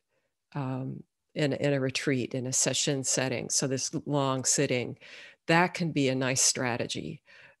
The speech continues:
Uh, if you have two ways that are really balanced, then you can,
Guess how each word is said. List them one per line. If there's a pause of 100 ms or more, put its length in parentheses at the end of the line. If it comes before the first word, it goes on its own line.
(120)
Uh, (200)
if
you
have (180)
two
ways
that
are
really
balanced, (480)
then
you
can,